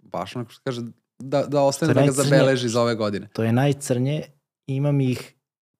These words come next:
Speaker 2: tri, ja mislim, koja su, oko kojih sam se nećkao.
Speaker 1: Aha, bio, bilo je izbora.
Speaker 2: Da, znači uradio sam ih više komada,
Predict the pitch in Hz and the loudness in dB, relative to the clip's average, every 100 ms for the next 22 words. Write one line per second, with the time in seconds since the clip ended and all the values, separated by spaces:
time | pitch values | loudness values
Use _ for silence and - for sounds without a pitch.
0 | _ _ _ _ _ _ _ _ _ - | _ _ _ _ _ _ _ _ _ -4
1 | 127 123 143 160 135 120 127 135 127 - | -2 0 2 2 2 0 -2 -4 -6 -6
2 | 131 - - 127 123 - - 123 123 117 | -8 -6 -4 -2 -4 -8 -8 -6 -6 -10
3 | - _ _ _ _ _ - _ 143 135 | -16 _ _ _ _ _ -20 _ -4 -4
4 | - 135 123 131 - 127 113 - - _ | -2 -2 -2 -6 -6 -8 -8 -10 -20 _
5 | _ _ _ _ _ - 92 95 95 - | _ _ _ _ _ -20 -16 -10 -8 -8
6 | 98 95 85 87 85 80 - 117 120 101 | -8 -6 -6 -6 -8 -10 -8 -4 -4 -4
7 | 123 117 127 120 120 139 139 135 - 156 | -8 -8 -4 -2 0 0 0 -4 -4 -4
8 | 143 127 123 117 107 123 | -4 -6 -6 -6 -6 -4